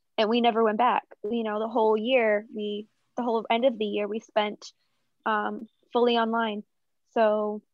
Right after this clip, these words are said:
uh, you know, and working with the special needs population,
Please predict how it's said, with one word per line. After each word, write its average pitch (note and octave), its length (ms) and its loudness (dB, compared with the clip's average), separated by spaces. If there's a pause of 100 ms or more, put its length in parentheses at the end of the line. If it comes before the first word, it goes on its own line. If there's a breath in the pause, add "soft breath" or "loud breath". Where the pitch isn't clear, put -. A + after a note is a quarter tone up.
(520)
uh, - 160 -6
you A#3+ 120 -4
know, G#3 180 -2
and G#3+ 80 -4
working A#3 240 -2
with A3 100 -2
the - 40 -12
special A3 360 -6
needs G#3 200 -6
population, A3 960 -2